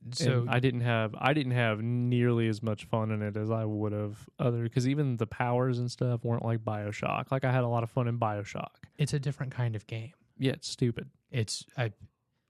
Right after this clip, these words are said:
Speaker 1: if you're listening to this, play Prey twenty seventeen. It's on Game Pass for Xbox for sure, probably P C as well. Even if you have to buy it on PlayStation, as long as you're spending less than, like, forty dollars,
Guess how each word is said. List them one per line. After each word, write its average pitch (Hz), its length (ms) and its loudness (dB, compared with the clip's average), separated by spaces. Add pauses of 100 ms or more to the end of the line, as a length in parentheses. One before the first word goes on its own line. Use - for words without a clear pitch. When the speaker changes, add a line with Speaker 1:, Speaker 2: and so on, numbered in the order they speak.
(280)
Speaker 1:
if 127 160 -4
you're 156 140 2
listening 131 420 -2
to 117 80 -2
this, 117 420 -4 (260)
play 120 360 -2
Prey 113 340 -4
twenty 120 320 -6
seventeen. 117 760 -6
It's 120 200 -12
on 120 180 -2
Game 120 280 -2
Pass 117 440 -6
for 110 460 -6
Xbox 117 520 -4
for 117 200 -4
sure, 117 280 -2
probably 120 680 -2
P 123 220 -4
C 127 260 -4
as 120 140 -2
well. 117 340 -4 (1080)
Even 135 300 2
if 135 140 -2
you 135 100 0
have 131 140 -2
to 127 80 -6
buy 117 240 0
it 120 80 0
on 117 140 -2
PlayStation, 123 640 -4
as 117 160 -2
long 120 240 -2
as 113 140 -4
you're 110 140 -4
spending 117 500 -6
less 113 280 -4
than, 113 180 -4
like, 107 200 -4
forty 120 320 -2
dollars, 120 600 -2